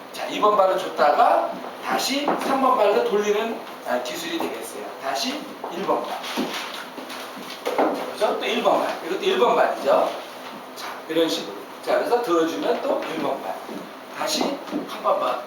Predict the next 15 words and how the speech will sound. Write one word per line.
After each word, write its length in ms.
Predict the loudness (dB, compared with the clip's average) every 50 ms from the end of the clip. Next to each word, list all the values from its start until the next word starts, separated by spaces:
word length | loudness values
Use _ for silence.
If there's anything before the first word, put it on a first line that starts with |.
| -10 -14 -14 -14 -14 -10
또 80 | -8 -6
삼 200 | -4 -2 0 2
번 200 | 2 2 2 2
발. 100 | 0 -4 -8 -10 -12 -12 -14 -14 -16 -10 -4 0
자, 60 | 2
이와 200 | 6 6 6 6
마찬가지로, 1000 | 6 6 4 4 4 4 4 6 6 4 4 2 2 2 2 2 2 2 0 -2 -6 -10 -12 -12 -14 -14 -14 -14 -14 -16 -16 -16 -16 -16 -16 -16 -16 -6 0 2
어, 120 | 4 6
여성분은, 680 | 6 6 6 6 6 4 4 2 4 4 4 2 2 -2 -4
아, 180 | -4 -4 -4 -2
삼 200 | -2 0 4 4
번 160 | 6 6 8
발을, 480 | 8 8 8 6 6 4 2 -2 -6 -10 -14 -14 -12 -8
근데 200 | -4 0 4 6
알다시피 720 | 6 6 6 4 4 6 6 6 4 2 -2 -4 -6 -6